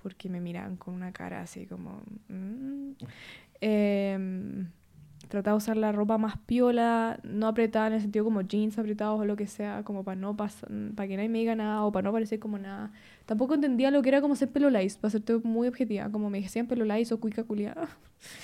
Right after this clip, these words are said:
Y, y, y como que igual no lo entendía, como que decía como,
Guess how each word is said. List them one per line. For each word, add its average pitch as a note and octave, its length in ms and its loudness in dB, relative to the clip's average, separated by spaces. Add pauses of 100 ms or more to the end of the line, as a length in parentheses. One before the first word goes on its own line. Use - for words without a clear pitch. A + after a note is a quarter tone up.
(600)
Y, - 260 -4
y, A3+ 460 2
y A#3+ 60 0
como A#3 180 4
que G#3+ 80 2
igual B3 200 2
no B4+ 80 4
lo C#5 100 6
entendía, D5 680 6
como C4 140 12
que D#4 200 10
decía E4 280 8
como, F#4+ 180 4